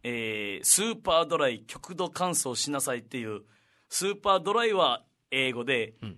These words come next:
Speaker 1: 極度乾燥は、えー、漢字、しなさいはひらがなって書かれた、
Speaker 2: はい。
Speaker 1: 意味やからメーカーのTシャツがあったじゃないですか。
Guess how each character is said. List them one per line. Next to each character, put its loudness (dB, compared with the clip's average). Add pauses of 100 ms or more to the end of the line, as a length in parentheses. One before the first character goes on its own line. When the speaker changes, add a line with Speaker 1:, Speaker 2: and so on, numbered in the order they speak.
Speaker 1:
極 -10
度 0
乾 0
燥 -2
は、 -6 (400)
え -6
ー、 -18
漢 -4
字、 -12
し -2
な 2
さ 0
い 0
は -4
ひ -2
ら 4
が 0
な -2
っ -10
て -12
書 -12
か -4
れ -6
た、 4 (140)
Speaker 2:
は 4
い。 -2
Speaker 1:
意 -2
味 4
や 4
か -2
ら 0
メ -2
ー -2
カ -4
ー -2
の -6
T -8
シ -6
ャ -8
ツ -8
が -6
あ -4
っ -20
た -12
じ -10
ゃ -10
な -14
い -16
で -8
す -8
か。 -14